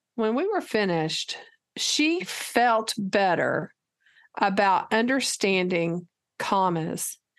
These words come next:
And the next time she wrote a paper, guess what she had in her brain when she had to come in and, and fix it and revise it and edit it? When she put in her commas and she, uh,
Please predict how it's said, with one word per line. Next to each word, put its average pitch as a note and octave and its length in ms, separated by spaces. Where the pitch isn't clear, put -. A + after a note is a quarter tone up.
And G#3+ 160
the G#3 60
next C#4 320
time B3+ 220
she A#3 240
wrote G3 220
a F3 60
paper, F3 580
guess C#4+ 240
what F4+ 120
she B3+ 180
had G#3+ 200
in F#3+ 120
her G3 120
brain E3+ 460
when F3+ 120
she G#3 400
had G#3 260
to F#3 60
come G#3 300
in F3+ 280
and, F3+ 540
and F#3 260
fix F#3+ 300
it G3 120
and F#3 100
revise F3 500
it - 120
and F3+ 100
edit A#3+ 320
it? D#3 220
When F3+ 160
she A3+ 580
put G#3 240
in G#3 220
her A3 360
commas G3 560
and F3 160
she, F3+ 460
uh, F3 300